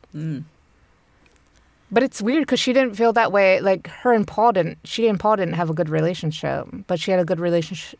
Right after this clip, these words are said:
Speaker 2: or she, like, took care of Alexei.
Speaker 1: Right.
Speaker 2: So I don't know if, like,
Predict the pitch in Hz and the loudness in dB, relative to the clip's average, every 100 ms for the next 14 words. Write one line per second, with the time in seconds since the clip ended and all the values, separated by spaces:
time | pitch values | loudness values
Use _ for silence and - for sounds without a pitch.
0 | _ 202 170 160 - _ _ _ - 226 | _ 2 2 0 -4 _ _ _ -2 2
1 | 202 175 - 196 - 190 170 156 156 170 | 2 0 -4 -6 0 2 2 2 0 0
2 | - 165 139 160 156 160 127 78 - _ | -2 -8 -6 -8 -8 -4 -4 -4 -14 _
3 | _ _ _ _ _ _ _ _ - 208 | _ _ _ _ _ _ _ _ 0 4
4 | 214 214 202 196 190 160 196 185 170 160 | 4 4 4 6 4 0 0 2 2 -2